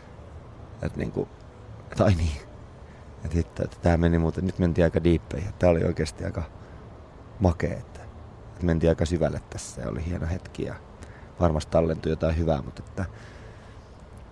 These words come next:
sit se saattaa olla joskus ihan sellaistakin, että kun sä tunnet toisen kauhean hyvin, niin sä, sä tunnistat myös niin kun, ö, toisen manereita ja tapoja ja sellaisia niin kun,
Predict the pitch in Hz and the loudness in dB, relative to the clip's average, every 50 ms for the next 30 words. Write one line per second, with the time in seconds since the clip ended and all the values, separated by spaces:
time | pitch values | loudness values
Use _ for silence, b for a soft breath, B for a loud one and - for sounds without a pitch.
0 | - - - - - - - - - - - - - 95 90 95 90 - - - | -18 -18 -18 -16 -16 -18 -18 -12 -4 -4 -2 0 2 6 8 8 8 8 8 6
1 | 92 90 92 98 107 - - - 107 104 117 117 107 131 123 113 110 101 - - | 8 10 10 10 8 6 4 0 2 4 6 6 8 10 10 10 10 8 6 0
2 | - - - 98 95 - - - 87 95 95 - 120 120 117 110 101 92 - - | -6 2 4 4 4 4 0 -2 0 0 4 6 8 8 8 10 8 6 6 4
3 | - - - - - - 101 98 87 92 87 87 90 92 92 95 101 110 87 92 | -4 -14 -14 -2 6 8 10 10 10 8 6 6 6 6 8 8 6 6 6 6
4 | 87 80 82 80 76 - 95 85 - - - - 92 - - 101 101 92 82 73 | 6 6 4 2 4 6 6 6 6 4 -6 -8 0 4 6 6 6 6 4 2
5 | - - 87 - - 87 82 80 - - 78 76 - 80 73 71 - B B B | 2 0 -2 2 4 4 4 4 4 2 -2 -2 0 0 0 -2 -4 B B B
6 | B B B B B - - - - - - - - - - - - - - - | B B B B B -20 -20 -20 -20 -18 -16 -14 -12 -12 -12 -12 -10 0 6 8
7 | 85 82 78 85 80 78 73 - - - 87 90 87 85 82 78 76 78 78 78 | 8 8 8 6 4 2 2 0 -2 2 4 6 6 8 8 6 6 6 4 2
8 | - - - 80 78 - 82 80 - 80 82 82 78 80 80 87 87 87 87 - | 2 0 0 0 0 0 0 0 0 0 -2 -2 -2 -4 -6 -6 -6 -6 -8 -8
9 | B B B B B B B - - 71 71 82 - - - 82 - - 82 - | B B B B B B B -10 -6 -6 -6 -6 -6 -4 -6 -4 -4 -6 -8 -6
10 | - 82 80 82 | -6 -6 -4 -4